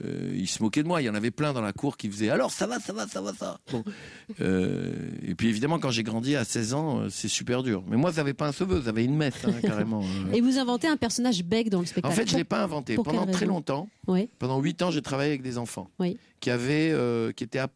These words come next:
Speaker 1: peine plus vieux que vous, puisque ils avaient entre douze et quatorze ans à peu près.
Speaker 2: Mm.
Speaker 1: Et c'était des enfants qui avaient des difficultés scolaires énormes. Donc, ils étaient dans des classes où il y avait dix ou douze enfants seulement.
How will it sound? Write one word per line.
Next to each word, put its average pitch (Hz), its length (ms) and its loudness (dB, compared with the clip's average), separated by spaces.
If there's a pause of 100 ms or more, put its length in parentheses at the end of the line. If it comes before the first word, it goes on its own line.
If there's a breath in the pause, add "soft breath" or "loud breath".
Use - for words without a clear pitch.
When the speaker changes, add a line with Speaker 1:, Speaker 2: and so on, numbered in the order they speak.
(140)
Speaker 1:
peine 165 260 0
plus 139 180 -8
vieux 135 160 -2
que 117 60 -10
vous, 110 160 -6
puisque - 300 -6 (580 loud breath)
ils 104 180 0
avaient 117 280 0 (140)
entre 110 300 -2
douze 143 240 2
et 139 40 0
quatorze 123 380 -2
ans 98 120 -6
à 92 60 -8
peu - 120 -12
près. 95 200 -8 (120)
Speaker 2:
Mm. 196 120 6 (800)
Speaker 1:
Et 110 60 2
c'était 143 280 2
des 127 180 2
enfants 151 240 0
qui 143 100 -2
avaient 110 140 2
des 110 140 2
difficultés 117 580 -2
scolaires 131 380 0
énormes. 127 520 0 (600 loud breath)
Donc, 131 260 2 (140)
ils 107 240 2
étaient 123 260 -2
dans 120 160 0
des 120 120 0
classes - 440 -2
où 117 80 -2
il 113 60 0
y - 20 4
avait 127 300 0
dix 127 460 -4 (100)
ou 104 160 2
douze 131 260 2
enfants 127 300 0
seulement. 113 480 0